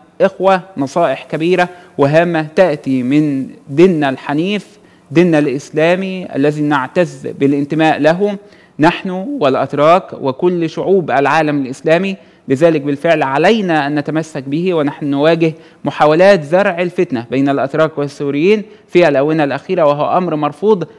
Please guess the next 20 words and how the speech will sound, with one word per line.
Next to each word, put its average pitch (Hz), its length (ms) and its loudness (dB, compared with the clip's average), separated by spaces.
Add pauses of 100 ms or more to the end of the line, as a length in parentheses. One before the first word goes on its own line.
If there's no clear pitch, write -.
شكلا 190 500 0
ومضمونا 170 600 -2
من 123 220 -4
قبل 190 380 2 (280)
كثيرين، 190 760 0 (140)
لأنه 143 320 2
مع 147 200 0
الأسف 147 440 -4
الشديد 151 520 -4
هذا 160 280 2
يضر 196 300 2 (280)
بمصلحة 151 500 0
الدولة 156 320 -2
التركية، 135 440 -4
هذا 156 160 0
يساهم 156 420 -2
في 151 180 -4
إسقاط 175 320 -2
الدولة 160 280 -2
التركية. 135 460 -2